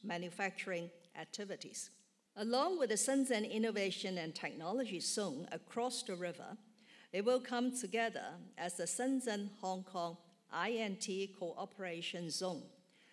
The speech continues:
the central engine for the high-powered development of an international innovation and technology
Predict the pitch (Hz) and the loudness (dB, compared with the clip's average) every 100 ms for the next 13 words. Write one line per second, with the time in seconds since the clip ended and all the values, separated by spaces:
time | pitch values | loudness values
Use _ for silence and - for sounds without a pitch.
0 | _ 175 - 247 269 262 233 202 160 202 | _ 2 4 4 2 2 0 -2 -2 0
1 | 220 - - - - - - 170 170 165 | 0 -2 -8 -14 -20 -20 -8 -4 -4 -4
2 | 226 240 254 254 190 185 190 185 175 156 | 0 2 2 0 2 2 0 -4 -10 -6
3 | 170 226 190 - 113 - - 170 170 165 | -4 -2 -4 -8 -12 -16 -12 -8 -6 -6
4 | 165 233 226 190 185 190 190 170 170 - | -2 -2 -2 0 0 -2 -4 -4 -6 -10
5 | - - _ 202 220 208 190 180 - 180 | -20 -20 _ -2 0 2 0 0 -2 -4
6 | 175 160 156 160 143 170 208 208 156 | -4 -4 -4 -6 -4 -2 -2 -4 -8